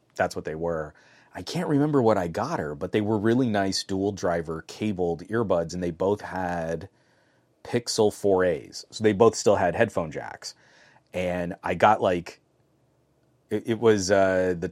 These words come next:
twenty-seventh or the twenty-eighth. I get this text from my sister, like, "These sound so much better." <laughs> And you're like,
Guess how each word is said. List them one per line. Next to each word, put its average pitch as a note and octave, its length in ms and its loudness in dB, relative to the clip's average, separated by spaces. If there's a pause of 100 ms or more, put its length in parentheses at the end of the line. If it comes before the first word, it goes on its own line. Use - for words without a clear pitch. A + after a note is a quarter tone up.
twenty-seventh B2 880 0
or G#2 100 4
the F2+ 120 -4
twenty-eighth. F2 520 -4
I E2+ 80 -6
get G#2 160 2
this - 320 -4
text - 280 -2
from F#2+ 100 -6
my E2+ 80 -6
sister, F2 360 -6
like, D#2 260 -6
"These A2+ 340 -2
sound F#2 440 -2
so A2 420 6
much D3 400 4
better." E3+ 580 10
<laughs> - 60 -20 (880)
And - 180 0
you're F#3+ 80 2
like, - 640 0